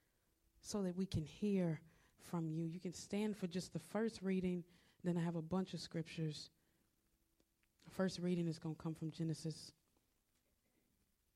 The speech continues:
Genesis twenty-five and twenty-three, and we are entering into a conversation with the Lord and Rebekah.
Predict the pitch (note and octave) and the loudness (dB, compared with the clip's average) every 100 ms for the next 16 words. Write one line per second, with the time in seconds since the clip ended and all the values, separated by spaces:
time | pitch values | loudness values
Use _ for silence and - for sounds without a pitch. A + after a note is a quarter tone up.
0 | _ _ _ _ _ _ _ _ _ _ | _ _ _ _ _ _ _ _ _ _
1 | _ - - E3 D#3+ D#3+ - E3 D#3+ E3+ | _ -20 -2 -2 0 -6 -2 -2 0 0
2 | E3 D#3+ D#3 D3+ - - _ _ - - | 0 0 0 -2 -6 -20 _ _ -6 0
3 | F3 D#3+ E3 E3+ D#3 D#3 D3 F3 E3+ E3+ | 0 0 2 4 4 2 0 -2 -2 0
4 | D#3+ D#3+ D#3+ D3 - F3+ E3+ E3 E3 D#3 | 0 0 -2 -6 -2 -2 -2 -2 -2 -2
5 | D3+ C#3+ - _ _ _ _ _ _ _ | -8 -8 -14 _ _ _ _ _ _ _
6 | E3+ D#3+ D3+ E3 E3+ D#3+ D#3 D3 - D#3 | -4 0 0 2 2 0 -2 -4 -6 -8
7 | D3+ E3+ E3 D#3 | 0 0 2 -2